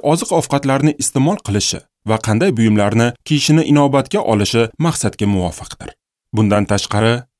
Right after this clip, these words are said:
xalqning to'lov qobiliyatini bilish ham katta ahamiyat kasb etadi. Ushbu omil iste'mol tovarlari ishlab chiqarishni tashkil etishda katta rol o'ynaydi. Tadbirkor shu omilni har tomonlama tahlil qilishda,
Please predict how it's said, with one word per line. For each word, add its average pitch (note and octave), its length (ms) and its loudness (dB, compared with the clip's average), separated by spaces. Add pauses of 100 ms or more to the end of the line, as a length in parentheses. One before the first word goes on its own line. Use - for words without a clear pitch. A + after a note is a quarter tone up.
(140)
xalqning F#3 400 0
to'lov F3+ 320 2
qobiliyatini B2 640 0
bilish A2+ 260 2
ham D3+ 180 2 (120)
katta E3 280 -2
ahamiyat G#2 380 -2
kasb F2 280 -6
etadi. - 320 -16 (380)
Ushbu A2 260 -2
omil A2 400 0 (120)
iste'mol C#3+ 380 0
tovarlari B2+ 640 0
ishlab E3+ 320 -2
chiqarishni A#2 500 -2 (160)
tashkil C#3+ 340 -2
etishda - 360 -2
katta F3 380 -4
rol G2+ 180 0
o'ynaydi. D2 480 -8 (480)
Tadbirkor G#2 640 -2
shu - 220 -2
omilni E3 440 2
har - 240 -6
tomonlama C#3 480 2
tahlil D3 320 -2
qilishda, B2 460 -6